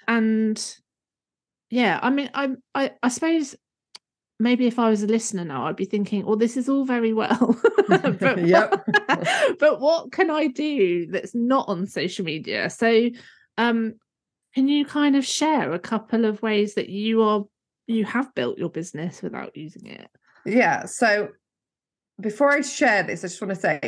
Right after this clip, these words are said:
Speaker 2: you know, there are different marketing archetypes, and figuring out your marketing archetype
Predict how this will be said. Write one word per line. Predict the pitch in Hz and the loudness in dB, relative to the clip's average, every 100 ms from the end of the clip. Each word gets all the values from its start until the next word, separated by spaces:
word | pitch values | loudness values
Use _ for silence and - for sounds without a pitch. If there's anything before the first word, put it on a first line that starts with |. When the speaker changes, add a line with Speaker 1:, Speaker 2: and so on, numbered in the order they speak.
| - | -6
Speaker 2:
you | 175 | -4
know, | 156 - _ _ _ - | -6 -8 _ _ _ 0
there | 214 233 | 2 4
are | 214 208 | 2 2
different | 262 247 - 240 196 | 0 0 -2 -4 -2
marketing | 202 196 - 202 190 | -2 -2 -10 -12 -6
archetypes, | 165 165 165 - 147 - - | -2 -2 -4 -6 -6 -6 -6
and | 175 | -4
figuring | 160 208 240 208 | 0 0 2 2
out | 185 175 | 0 0
your | 185 180 | 0 0
marketing | 175 175 - 175 170 | -2 -4 -8 -12 -6
archetype | 170 170 - 202 226 | -4 -6 -4 -2 -2